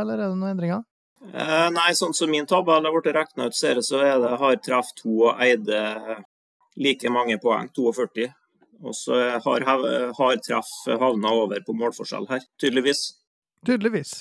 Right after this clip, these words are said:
Speaker 2: <laughs> Da tror, tror Eide har startet spurten litt for sent.
Speaker 1: Med det vi har snakket om tidligere her, Kjello, eh, eh, vil du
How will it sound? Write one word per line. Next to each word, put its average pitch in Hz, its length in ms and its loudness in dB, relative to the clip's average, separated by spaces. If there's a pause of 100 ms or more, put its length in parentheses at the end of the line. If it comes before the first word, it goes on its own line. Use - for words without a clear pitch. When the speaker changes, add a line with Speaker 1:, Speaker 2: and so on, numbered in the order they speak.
(360)
Speaker 2:
<laughs> - 920 4 (360)
Da 143 160 4
tror, 160 260 4 (140)
tror 160 360 4
Eide 147 280 4
har 123 120 0
startet 131 400 0
spurten 120 520 -4
litt 165 240 -2
for 147 120 -4
sent. - 380 -6 (540)
Speaker 1:
Med 233 160 4
det 233 160 6
vi 233 80 4
har 240 200 2
snakket 262 280 -2
om 202 120 4
tidligere 180 400 6
her, 202 280 4
Kjello, 208 300 4 (100)
eh, 208 480 2 (240)
eh, 214 400 -4
vil 208 240 2
du 190 100 2